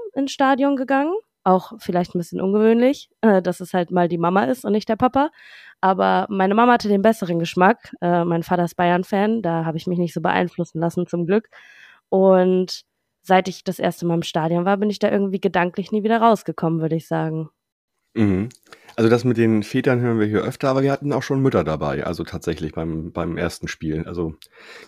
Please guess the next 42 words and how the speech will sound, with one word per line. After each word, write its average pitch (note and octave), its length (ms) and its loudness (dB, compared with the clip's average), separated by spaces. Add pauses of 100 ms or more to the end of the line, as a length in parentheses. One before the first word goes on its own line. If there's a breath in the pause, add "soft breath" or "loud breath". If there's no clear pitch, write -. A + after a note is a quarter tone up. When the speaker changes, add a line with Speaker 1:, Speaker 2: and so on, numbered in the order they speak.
(100)
Speaker 2:
kann A#2 140 2
ich A#2 100 -2
bestätigen. G#2+ 640 -2 (640 loud breath)
Ähm, F#2+ 500 0
weißt D3 200 2
du C3+ 40 -2
denn A#2+ 100 6
noch, F#2+ 160 0
welches A2 300 0
dein F#2 160 -2
erstes D#2+ 240 -6
Spiel G2+ 260 -4
war, C#3+ 160 -2
so, D#3+ 220 -6
damit G2+ 240 -4
man G#2 100 0
das F#2+ 60 -2
so G2+ 120 -4
grob F#2 180 -4
einordnen A#2 480 -2
kann? E3 320 -4 (800)
Speaker 1:
Ja, F#3 640 -2
ähm, G3 280 -4
du A3+ 100 -6
wirst C#4+ 220 -4
lachen. A3+ 520 -4 (140)
Ähm, F#3+ 320 0
das F#3 260 -6
war C4 460 4
gegen A3+ 340 -2
Sankt F#3+ 240 -2
Pauli. G#3 600 -2
Ich, - 240 -10
äh, F3+ 280 0 (240)
ich - 200 -6
öffne C4+ 260 4
nebenbei G#3 460 2
mal G#3+ 180 0
ganz G3 340 -6
hopper-like G3+ 520 2
meine F3+ 200 0
Footballogy-App. F#3 840 -2